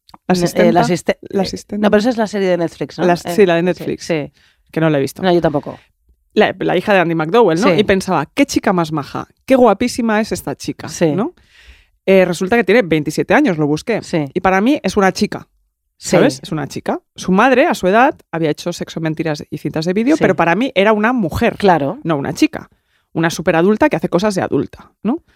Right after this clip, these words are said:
Speaker 1: No sé si tiene que ver conmigo, con la, o con la edad, pero me resulta muy fácil distinguir chicas de mujeres.
Speaker 2: Sí.
Speaker 1: Por ejemplo, Ava Gardner, con veintiún años,
Speaker 2: Mujer.
Speaker 1: mujer.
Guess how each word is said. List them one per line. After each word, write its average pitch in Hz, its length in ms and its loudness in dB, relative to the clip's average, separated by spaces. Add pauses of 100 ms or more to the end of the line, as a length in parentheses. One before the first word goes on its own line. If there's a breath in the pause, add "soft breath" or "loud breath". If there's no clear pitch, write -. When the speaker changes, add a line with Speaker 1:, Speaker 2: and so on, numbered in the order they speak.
(320 soft breath)
Speaker 1:
No 262 80 4
sé 330 100 -2
si 302 140 0
tiene 233 180 0
que 220 60 0
ver 202 120 4
conmigo, 202 460 0
con 165 140 0
la, - 100 -6
o 151 100 -12
con 139 120 -8
la 135 100 -2
edad, 214 240 2 (300)
pero 185 160 2
me 196 80 2
resulta 233 320 0
muy 262 280 4
fácil 277 320 0
distinguir 202 680 -2
chicas - 420 -4
de 165 160 -4
mujeres. 156 500 -4
Speaker 2:
Sí. 151 300 -4 (180)
Speaker 1:
Por 196 120 0
ejemplo, 165 360 0
Ava 233 220 4
Gardner, 170 460 0
con 160 140 -2
veintiún 175 280 -2
años, 294 400 0 (220)
Speaker 2:
Mujer. 185 460 4
Speaker 1:
mujer. - 120 -14